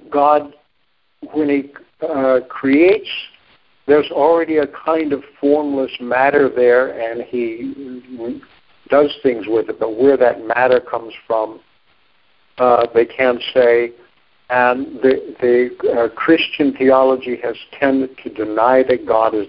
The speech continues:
the material cause of the world. Therefore, they have this, uh, creation out of nothing, creato a-, ex nihilo, ex, out of nothing, uh, which is very hard to explain how he makes something out of nothing.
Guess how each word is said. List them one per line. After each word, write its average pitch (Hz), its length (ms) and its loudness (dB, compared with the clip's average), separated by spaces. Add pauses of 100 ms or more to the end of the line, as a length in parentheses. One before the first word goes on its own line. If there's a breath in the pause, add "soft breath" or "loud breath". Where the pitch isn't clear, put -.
the 104 80 -16
material 107 500 -2
cause 104 380 0
of 95 80 -8
the 104 60 0
world. 101 380 2
Therefore, 120 300 2
they 110 140 0
have 113 240 0
this, 117 140 -4 (600 loud breath)
uh, 113 140 -2
creation 135 720 2
out 113 260 -2
of 101 120 -2
nothing, 110 520 -2 (100)
creato 120 520 -4
a-, 113 260 -2 (100)
ex - 220 -16
nihilo, 113 640 0 (1300)
ex, - 320 -8
out 127 200 0
of 107 120 2
nothing, 107 540 -2 (1160)
uh, 104 520 2
which 123 240 0
is 117 120 -6
very 127 300 4
hard 120 400 -2
to 113 260 -8
explain 113 540 -8
how 107 380 -6
he 113 100 -8
makes 110 400 -8
something 117 380 -6
out 107 160 -2
of 101 160 -8
nothing. 120 420 -4